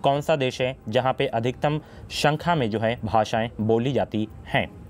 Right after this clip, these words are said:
फटाफट उस क्वेश्चन का राइट आंसर बताएं इस क्वेश्चन का। तो वो देश है अपना देश भारत, ठीक है। भारत देश में जो है अधिकतम संख्या में भाषाएं बोली जाती हैं। ऑप्शन सी करेक्ट होगा इस क्वेश्चन का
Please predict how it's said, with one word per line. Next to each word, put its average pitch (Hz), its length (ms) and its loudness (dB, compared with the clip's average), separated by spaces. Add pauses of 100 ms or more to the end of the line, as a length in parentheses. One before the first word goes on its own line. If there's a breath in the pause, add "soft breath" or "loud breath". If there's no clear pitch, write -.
(300)
फटाफट 160 420 2
उस - 140 -8
क्वेश्चन 127 360 -2
का 123 240 2 (220)
राइट 113 240 2
आंसर 120 140 -2
बताएं 110 340 0
इस 123 120 -6
क्वेश्चन 120 360 0
का। 131 220 0 (1600 loud breath)
तो 135 80 2
वो 156 160 4
देश 156 240 0
है 170 160 0 (100)
अपना 131 260 2
देश 139 280 -2
भारत, 92 300 -2 (260)
ठीक 160 120 0
है। 151 100 2 (100)
भारत 131 280 2
देश 147 200 -2
में 139 120 -2
जो 127 100 0
है 139 160 0 (280 loud breath)
अधिकतम 151 400 2
संख्या 123 360 0
में 123 180 0 (220 loud breath)
भाषाएं 123 460 2 (160)
बोली 123 240 2
जाती 135 260 0
हैं। 165 140 -2 (240 loud breath)
ऑप्शन 135 360 2
सी 147 180 -2
करेक्ट 139 260 0
होगा 147 220 2
इस - 140 -6
क्वेश्चन 151 360 0
का 113 200 4